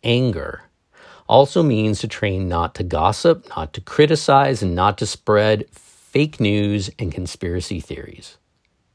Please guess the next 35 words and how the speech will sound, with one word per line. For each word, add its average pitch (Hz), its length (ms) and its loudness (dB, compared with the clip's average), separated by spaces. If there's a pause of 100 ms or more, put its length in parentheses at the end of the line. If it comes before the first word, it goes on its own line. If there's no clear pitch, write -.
(340)
And 127 120 2
he 139 80 4
pointed 165 540 2
out 90 360 2
that 87 180 -4
all 131 240 2
the 190 120 0
negative 127 1120 0
and 92 240 -4
mean 123 240 -2
things 117 380 -4
we 113 160 -2
say, - 480 -6 (480)
even 180 440 0
if 139 260 -2
we 120 100 0
think 139 360 -2
we 127 140 2
are 113 120 2
doing 98 320 0
right 110 300 2
by 85 140 0
saying 139 500 2
them 71 240 -8
or 76 100 -8
posting 95 580 -2
them, 71 260 -10 (380)
actually 131 460 2
do 110 260 4
us 104 240 4
more 117 480 4
harm 76 480 -2
than 82 140 -4
we 78 120 -6
realize 82 920 -2